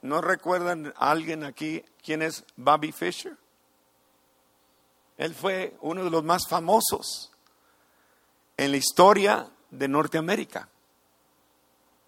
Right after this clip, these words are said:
Y nadie se acuerda de él. Bueno, déjenme decirles, este era un muchacho joven que se crió sin padre y su madre, este, los dejó.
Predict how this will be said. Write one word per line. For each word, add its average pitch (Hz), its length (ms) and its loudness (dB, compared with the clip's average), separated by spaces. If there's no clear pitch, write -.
Y 139 80 -8
nadie 185 300 -4
se 190 100 -10
acuerda - 360 -8
de 214 160 -8
él. - 80 -18
Bueno, 170 420 4
déjenme 170 280 0
decirles, 156 600 -4
este 175 400 2
era 185 180 6
un 175 380 -2
muchacho 151 480 -2
joven 151 440 4
que 147 120 -4
se 135 180 -4
crió 156 540 2
sin 135 300 -8
padre 151 580 4
y 131 320 -6
su - 160 -8
madre, 160 540 4
este, 131 600 -4
los - 520 -6
dejó. 170 520 2